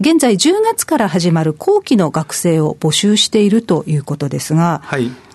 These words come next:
Speaker 1: 先生、改めて、
Speaker 2: はい。
Speaker 1: この放送大学とは一体何なのかっていうところを教えていただきたいんですが、
Speaker 2: はい。はい。
Speaker 1: 前回お話伺ったら、え、ビーエステレビや、
Speaker 2: はい。
Speaker 1: インターネット、そして沖縄学習センターの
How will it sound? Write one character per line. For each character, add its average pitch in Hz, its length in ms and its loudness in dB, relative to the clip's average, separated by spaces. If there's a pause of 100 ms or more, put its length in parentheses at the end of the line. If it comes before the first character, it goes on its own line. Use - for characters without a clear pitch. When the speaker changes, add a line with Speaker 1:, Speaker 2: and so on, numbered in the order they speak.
Speaker 1:
先 - 160 0
生、 156 140 -2
改 240 360 0
め 220 140 4
て、 - 260 -10
Speaker 2:
は 139 140 -4
い。 120 40 -2
Speaker 1:
こ 160 120 0
の 147 80 2
放 233 240 0
送 220 200 0
大 180 200 0
学 139 180 -6
と 131 140 -8
は - 100 -8
一 - 80 -8
体 160 220 0
何 196 180 4
な 196 80 4
の 135 100 0
か - 120 -10
っ - 40 -14
て - 180 -4
い - 20 4
う 285 40 -2
と 302 80 -2
こ 302 120 0
ろ 226 140 0
を - 100 -4 (200)
教 180 180 2
え 180 40 2
て 175 140 -4
い 170 60 -4
た 170 100 -4
だ 165 100 -2
き - 80 -16
た 170 140 -2
い 160 80 4
ん 147 60 2
で 139 100 -4
す - 100 -8
が、 165 260 0
Speaker 2:
は - 180 -6
い。 120 100 -2
は - 0 -
い。 - 20 -14 (580)
Speaker 1:
前 440 200 0
回 208 160 0
お 190 80 0
話 190 340 2
伺 180 320 -2
っ 175 60 -4
た 165 220 -6
ら、 185 220 -2 (320)
え、 180 120 -2
ビ 339 220 4
ー 415 80 4
エ 381 40 -2
ス - 140 -6
テ 285 160 0
レ 220 100 2
ビ 127 120 -2
や、 - 100 -6 (240)
Speaker 2:
は - 140 -2
い。 - 20 4
Speaker 1:
イ 302 40 6
ン 403 120 0
タ 381 140 0
ー 339 100 2
ネ 294 80 6
ッ 269 40 2
ト、 - 360 -6
そ 262 120 -2
し 254 120 -2
て 277 160 0 (160)
沖 262 200 0
縄 381 200 4
学 359 180 -2
習 349 220 2
セ 330 180 0
ン 330 80 4
タ 240 240 0
ー 240 40 4
の 277 300 4